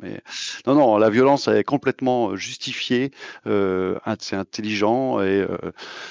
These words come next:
euh, de ce côté-là, il y a pas de critique à faire de ce côté-là. Je veux dire, euh, c'est, il y a, il y a aucune violence gratuite dans le jeu.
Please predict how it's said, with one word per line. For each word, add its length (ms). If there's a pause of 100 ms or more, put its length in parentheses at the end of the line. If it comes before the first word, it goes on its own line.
(200)
euh, 40 (440)
de 300
ce 80
côté-là, 460
il 40
y 40
a 60
pas 120
de 60
critique 320
à 80
faire 140
de 100
ce 80
côté-là. 340
Je 40
veux 60
dire, 220
euh, 200 (200)
c'est, 180 (200)
il 60
y 40
a, 200
il 60
y 60
a 100
aucune 360
violence 280
gratuite 380
dans 140
le 60
jeu. 280